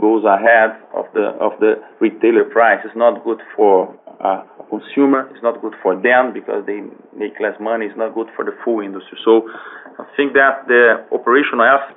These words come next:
excellence that we have, uh, is helping us to really get this message even more,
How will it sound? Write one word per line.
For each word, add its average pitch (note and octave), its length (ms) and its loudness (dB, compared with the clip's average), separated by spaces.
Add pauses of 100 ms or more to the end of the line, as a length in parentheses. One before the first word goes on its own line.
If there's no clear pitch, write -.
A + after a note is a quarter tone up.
excellence G#2 520 -2
that A2 240 2
we G#2 100 -2
have, B2 400 2 (480)
uh, G#2 680 2
is - 140 -18
helping B2 320 2
us G2+ 160 0 (460)
to A2+ 40 -2
really B2+ 380 2
get A#2 240 2
this G#2 100 -6
message A2 380 -2 (160)
even C#3 260 2
more, G#2+ 380 4